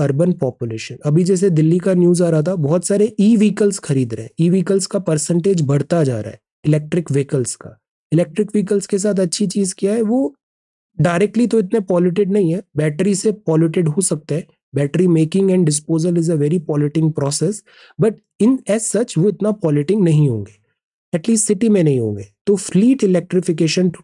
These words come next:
tackle urban population, एक्यूआई बढ़ रहा है, और हम ज्यादा से ज्यादा ग्रीन फ्रेट कॉरिडोर बना रहे हैं,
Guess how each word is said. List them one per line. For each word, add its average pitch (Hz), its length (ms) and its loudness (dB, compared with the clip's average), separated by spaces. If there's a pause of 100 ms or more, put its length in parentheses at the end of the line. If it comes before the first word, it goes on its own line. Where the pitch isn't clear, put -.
tackle 151 340 -2
urban 135 400 -2
population, 113 600 -8
एक्यूआई 165 480 0
बढ़ 151 240 0
रहा 175 100 0
है, 214 80 -4 (400)
और 185 140 2
हम 208 140 4
ज्यादा 156 320 2
से 208 160 0
ज्यादा 185 300 2
ग्रीन 196 400 2
फ्रेट 170 360 -2
कॉरिडोर 147 440 -2
बना 131 280 -2
रहे 147 120 -2
हैं, 208 80 -8